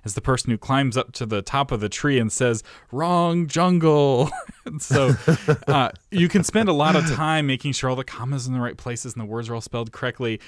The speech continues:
But if you're working on a paragraph that needs to get cut altogether, or you're working on dialogue for a character that should have been killed off,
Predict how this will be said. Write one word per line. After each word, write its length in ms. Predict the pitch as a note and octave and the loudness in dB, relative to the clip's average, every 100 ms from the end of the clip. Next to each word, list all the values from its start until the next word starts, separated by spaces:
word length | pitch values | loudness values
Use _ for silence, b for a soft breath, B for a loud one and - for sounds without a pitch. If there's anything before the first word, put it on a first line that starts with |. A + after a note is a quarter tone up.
| B B | B B
But 240 | C3+ C#3 - - | -2 -2 -2 -6
if 180 | C3 | -4
you're 100 | D3 | -2
working 420 | B2+ D3+ F#3 D#3+ C3 | 0 0 0 -2 -4
on 300 | A#2+ A2+ - | -4 -6 -8
a 360 | B2 A2 G#2 - _ _ | -6 -6 -6 -12 _ _
paragraph 500 | - G#3 C3 G2 G2+ | -6 -6 -2 -4 -4
that 140 | - | -6
needs 240 | A#2 C3+ - | -4 -4 -8
to 80 | - | -8
get 200 | A2+ - | -10 -8
cut 220 | C#3+ - | -10 -8
altogether, 600 | G#2+ - A#2 C3 G2 E2+ | -10 -10 -8 -6 -6 -6
or 280 | - A#2 A2+ | -4 -2 -2
you're 220 | A#2 G#2+ | -4 -6
working 260 | A#2 A#2 | -6 -6
on 80 | A2+ | -6
dialogue 400 | G#2+ A2+ A#2+ G#2 | -4 -4 -4 -6
for 140 | - F#2 | -8 -8
a 40 | |
character 440 | - D3+ F3+ G#2+ | -2 0 0 -2
that 240 | F2+ - - | -4 -8 -12
should 180 | - A2+ | -6 -6
have 100 | G2 | -4
been 140 | F#2 | -8
killed 260 | - G#2 G#2 | -4 -2 2
off, 280 | G#2 G2+ | 2 0